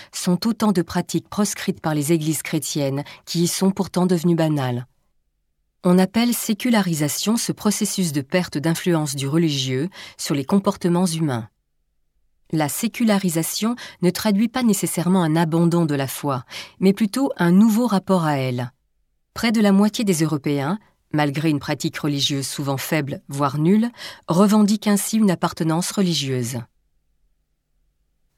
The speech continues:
B. Des tentatives d'explication. Dès le début du vingtième siècle, le sociologue allemand Max Weber, mille huit cent soixante-quatre, mille neuf cent vingt, a fait le constat d'un désenchantement du monde.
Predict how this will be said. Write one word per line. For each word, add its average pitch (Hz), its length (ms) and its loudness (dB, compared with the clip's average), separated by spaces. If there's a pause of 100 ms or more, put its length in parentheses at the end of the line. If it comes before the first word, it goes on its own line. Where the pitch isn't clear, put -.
B. 147 360 0 (380)
Des 151 180 2
tentatives 196 640 0
d'explication. 170 800 -2 (960)
Dès 175 160 4
le 170 100 4
début 170 280 2
du 151 100 -2
vingtième 143 400 -2
siècle, 240 460 -4 (340)
le 185 160 6
sociologue 226 520 0
allemand 170 360 4
Max 170 320 0
Weber, 143 520 -2 (320)
mille 165 240 2
huit 160 120 -2
cent 170 180 -4
soixante-quatre, 156 640 -4
mille 151 200 0
neuf 147 120 0
cent 151 220 -4
vingt, 165 300 -2 (400)
a 185 100 2
fait 247 160 0
le 233 80 2
constat 208 480 0
d'un 175 220 2
désenchantement 175 840 0
du 160 140 -4
monde. 127 460 -2